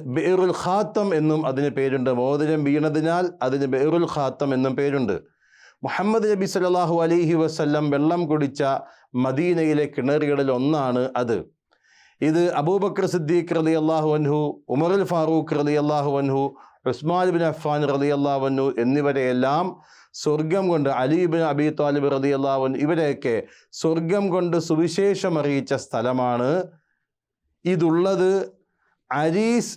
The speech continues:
എന്ന പേരിലുള്ള ഒരു ജൂതൻ്റെ പേരിലാണ്, അങ്ങനെയാണ്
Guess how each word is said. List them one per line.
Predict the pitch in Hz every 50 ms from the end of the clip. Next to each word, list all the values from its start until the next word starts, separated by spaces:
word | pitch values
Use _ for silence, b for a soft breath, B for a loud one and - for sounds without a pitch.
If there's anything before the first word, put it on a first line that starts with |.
| - 160
എന്ന | 160 160 165 165 165 156
പേരിലുള്ള | 160 165 135 143 151 151 147 165 156 151 143 139 139 139 143 139 139 139 139 -
ഒരു | 131 135 139 180 180 123
ജൂതൻ്റെ | 113 127 139 160 180 190 185 190 185 180 170 156 160 156 156
പേരിലാണ്, | 151 151 131 131 139 131 143 131 127 120 117 113 113 120 127 151 160 160 - - _ _ _ _
അങ്ങനെയാണ് | 139 147 165 175 165 156 147 139 135 135 135